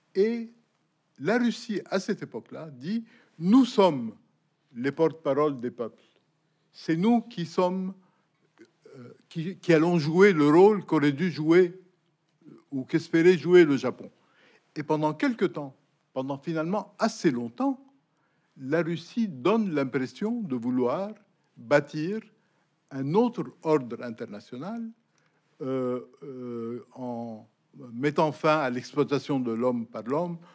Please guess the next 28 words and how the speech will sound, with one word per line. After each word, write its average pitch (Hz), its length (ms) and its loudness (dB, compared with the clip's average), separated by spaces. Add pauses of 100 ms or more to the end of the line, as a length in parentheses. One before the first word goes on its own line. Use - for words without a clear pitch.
(200)
en 127 160 -12
renversant 147 800 2 (300)
le, 127 340 2
le, 117 520 -2 (300)
le 131 180 -4
système 127 1120 -4
capitaliste 135 1040 -2
et 131 80 -10
le 127 120 -4
colonialisme, 127 840 -4
et 113 40 -12
cetera, 165 500 -4
et 160 60 -6
en 151 140 2
la, 156 440 0
en 143 140 -6
les 139 120 0
remplaçant 180 560 -2
par 151 260 -8
autre 156 220 -4
chose. - 440 -18 (1040)
Euh, 135 420 -2 (960)
ça - 200 -8
dure 160 260 -2
quand 143 140 0
même 147 240 -2
soixante-quinze 135 640 -4
ans. 147 260 -4